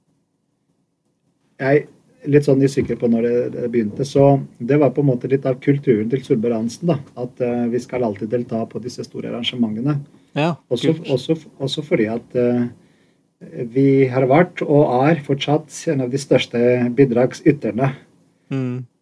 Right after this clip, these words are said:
Speaker 1: eh, i kaffescenen i Norge. Vi sponser nesten alt som finnes her. Av kaffebrenning og barista og alle disse mesterskapene.
Speaker 2: Mm.
Speaker 1: Så, og sånn som jeg sa i stad, Nordic Roaster, World Barista Championship,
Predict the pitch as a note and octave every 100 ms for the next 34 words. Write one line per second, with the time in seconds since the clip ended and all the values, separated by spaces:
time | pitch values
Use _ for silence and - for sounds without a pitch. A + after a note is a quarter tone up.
0 | - C3+ C3 B2+ C3 C3 - - C3 C#3
1 | A#2 B2 - A#2+ G#2+ A#2 A#2+ F#2 G#2 C3+
2 | C3+ - - B2+ - C3 G#2+ G2+ A2 A2+
3 | - A2 A2+ B2 C3+ B2+ A2 - - C#3+
4 | - _ _ _ B2+ A#2 A#2 A#2 B2+ B2
5 | A2 A#2 A2+ A2+ A2 G#2+ G#2 A2 A#2 -
6 | A2 G#2+ G#2+ G#2+ A2 B2 A#2 G#2+ - A#2
7 | A2+ - - - G#2+ A#2+ - _ _ -
8 | C#3 B2 B2 - - _ _ - - C#3+
9 | C3+ C3+ C3+ C3+ C3 B2+ A#2+ - - -
10 | - C#3 C#3 C3+ C3 B2+ B2+ - - -
11 | - - B2+ B2+ A#2+ C3 A#2 - B2 A#2+
12 | A#2+ A#2 B2 B2 B2 A#2 - A#2+ A#2+ A#2+
13 | A#2+ A#2+ A#2+ A2 A2+ A2+ A2+ A#2+ A#2 A#2+
14 | A2 A2+ A2+